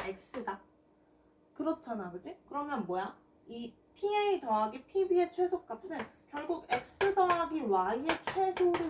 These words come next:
물어보는 건데, 그죠? 얘를 최소를 물어보는 건데, 결론부터 이야기할게요. 우리 산술기하 쓸 겁니다.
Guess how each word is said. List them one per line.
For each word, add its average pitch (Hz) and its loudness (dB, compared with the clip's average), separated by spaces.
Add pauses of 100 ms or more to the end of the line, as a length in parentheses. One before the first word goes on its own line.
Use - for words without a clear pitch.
(120)
물어보는 220 0
건데, 180 0 (1500)
그죠? 233 -6
얘를 202 -2
최소를 311 -6
물어보는 190 -4
건데, 175 -10 (280)
결론부터 294 -2
이야기할게요. 214 -2
우리 185 -2
산술기하 349 -4
쓸 269 -14
겁니다. - -10